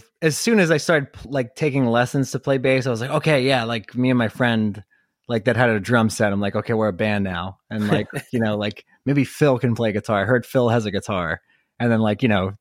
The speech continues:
Speaker 1: like, but Phil, like, I don't <laughs> think ever practiced with us, but I would still be like, "Yeah, we're a band." Um, and then I, that band, um, Smash Adams was, like, my middle school and, like, um, beginning of high school band. I played with,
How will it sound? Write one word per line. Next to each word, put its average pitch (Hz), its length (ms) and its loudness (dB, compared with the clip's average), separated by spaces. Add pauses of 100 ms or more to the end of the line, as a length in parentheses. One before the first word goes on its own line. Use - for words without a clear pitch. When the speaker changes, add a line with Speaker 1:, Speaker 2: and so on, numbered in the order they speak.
Speaker 1:
like, 107 200 0
but 110 140 0
Phil, 110 340 0 (140)
like, 104 320 -2 (100)
I 110 80 0
don't 104 280 0
<laughs> - 60 -8
think 135 300 0
ever 110 240 2
practiced 110 460 -2
with 113 140 -4
us, 117 260 -2 (280)
but 123 120 2
I 113 100 4
would 113 120 0
still 120 180 0
be 110 80 2
like, 110 120 2
"Yeah, 127 140 2
we're 113 140 0
a 104 40 -6
band." 95 380 -4 (800)
Um, 113 580 -2
and 143 180 2
then 147 400 2
I, 156 300 -2 (160)
that 147 420 0
band, 143 640 2
um, 120 380 0
Smash 127 400 0
Adams 117 440 2
was, 113 200 -2
like, 107 180 -2
my 107 180 -2 (540)
middle 113 500 2
school 117 580 2
and, 107 140 2
like, 98 200 -4 (240)
um, 101 600 -4
beginning 117 360 0
of 98 60 -6
high 117 140 -4
school 113 260 -8
band. 110 380 -2
I 110 40 -2
played 110 300 -4
with, 101 220 -2